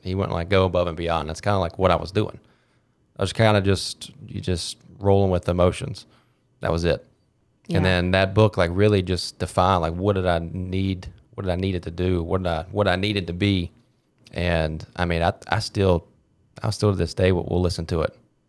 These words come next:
Speaker 1: I get in
Speaker 2: Yeah.
Speaker 1: the car, just Audible. I mean, it just, within five, ten minutes, I mean, I'm already jacked up.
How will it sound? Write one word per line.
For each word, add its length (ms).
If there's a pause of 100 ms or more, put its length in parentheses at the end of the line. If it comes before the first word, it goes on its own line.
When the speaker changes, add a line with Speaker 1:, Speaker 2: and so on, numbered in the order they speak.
(420)
Speaker 1:
I 80
get 100
in 40
Speaker 2:
Yeah. 80
Speaker 1:
the 40
car, 320
just 160 (320)
Audible. 480 (440)
I 60
mean, 180
it 120
just, 420 (600)
within 440 (260)
five, 240
ten 180
minutes, 320
I 40
mean, 160
I'm 120
already 220
jacked 340
up. 280